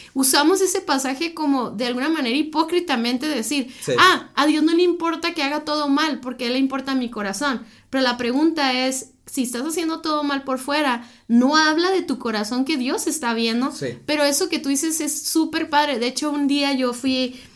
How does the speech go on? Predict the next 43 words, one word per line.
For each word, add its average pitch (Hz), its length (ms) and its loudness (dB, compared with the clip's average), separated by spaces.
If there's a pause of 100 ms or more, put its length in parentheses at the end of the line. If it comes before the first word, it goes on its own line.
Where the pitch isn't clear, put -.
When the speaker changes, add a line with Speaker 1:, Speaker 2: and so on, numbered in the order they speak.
(140)
Speaker 1:
Yo 311 160 6
nunca 466 200 6
lo 392 80 6
había 285 160 2
visto 339 260 2
desde 285 160 0
ese 294 180 -2
punto 277 280 -2
de 262 100 0
vista, 226 380 0
¿eh? 240 60 0
Siempre 262 280 0
había 262 120 2
visto 269 180 0
el 262 80 -2
punto 262 360 0
de 277 80 2
en 240 100 0
que 214 100 -4
Dios 202 240 -2
ve 220 140 0
mi 214 120 -2
corazón. 196 520 -2 (420)
Pero 285 140 0
un 285 80 4
día 320 160 6
fui 320 160 -2
a - 20 0
una 311 280 0
clase 277 760 0
en 220 420 -2
una 240 200 -2
iglesia 247 640 -2
que 220 80 -8
hablaba 208 300 -4
de 247 100 -4
la 214 80 -2
imagen 208 580 -4 (320)
pública 294 460 -2
o 214 40 -2
la 208 100 -2
imagen 208 380 -4
personal. 240 560 -2